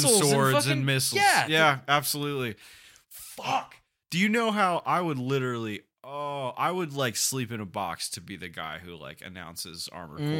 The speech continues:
Speaker 1: Mm.
Speaker 2: fucking, like, esports? Oh, shit.
Speaker 1: I mean, you could practice
Speaker 2: Baby.
Speaker 1: by just, uh, commentating on, like, other people's videos on Twitch and stuff, you know?
Speaker 2: That would be.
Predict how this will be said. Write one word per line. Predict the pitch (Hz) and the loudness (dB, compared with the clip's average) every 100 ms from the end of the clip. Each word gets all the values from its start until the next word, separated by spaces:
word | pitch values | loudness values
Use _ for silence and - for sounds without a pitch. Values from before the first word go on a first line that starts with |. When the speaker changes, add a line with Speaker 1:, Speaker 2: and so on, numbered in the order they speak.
| 151 139 120 | -2 -4 -6
Speaker 1:
Mm. | |
Speaker 2:
fucking, | 110 98 95 85 87 - - | -8 -12 -12 -16 -16 -20 -12
like, | 107 82 - | -10 -10 -12
esports? | 87 90 - 104 104 - - - _ _ _ _ _ | -12 -12 -10 -12 -10 -10 -10 -16 _ _ _ _ _
Oh, | 139 143 95 85 _ _ - - | -6 -6 -6 -12 _ _ -16 -8
shit. | - - 135 - - _ - | -4 -2 -4 -6 -20 _ -4
Speaker 1:
I | |
mean, | 135 151 | -2 0
you | 160 | -2
could | 156 | -2
practice | - 151 139 143 | 2 6 6 6
Speaker 2:
Baby. | 107 | 4
Speaker 1:
by | 139 123 | 2 2
just, | 123 117 135 | 0 -4 -2
uh, | 120 113 107 | 0 0 -2
commentating | 113 127 123 117 123 113 113 107 | -4 -4 -4 -4 -4 -4 -6 -6
on, | 101 98 | -8 -8
like, | 95 | -8
other | 107 107 | -8 -6
people's | 113 107 92 | -8 -12 -10
videos | 98 110 104 92 | -8 -6 -6 -6
on | 92 90 | -10 -12
Twitch | - 69 - | -12 -12 -12
and | 95 | -10
stuff, | - - 104 | -10 -10 -12
you | 101 | -12
know? | 110 113 | -10 -8
Speaker 2:
That | 92 85 | -8 -8
would | 82 | -14
be. | 62 | -16